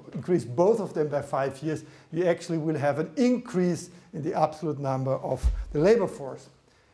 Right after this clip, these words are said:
And this is not a utopian scenario.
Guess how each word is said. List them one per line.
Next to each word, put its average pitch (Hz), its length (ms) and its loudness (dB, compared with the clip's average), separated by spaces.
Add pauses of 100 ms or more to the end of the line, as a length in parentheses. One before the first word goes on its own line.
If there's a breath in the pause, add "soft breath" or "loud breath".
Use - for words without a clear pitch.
(140 soft breath)
And 156 160 -4
this 240 200 4
is 247 160 -2
not 196 360 2
a 175 100 0
utopian 185 800 0
scenario. 170 640 2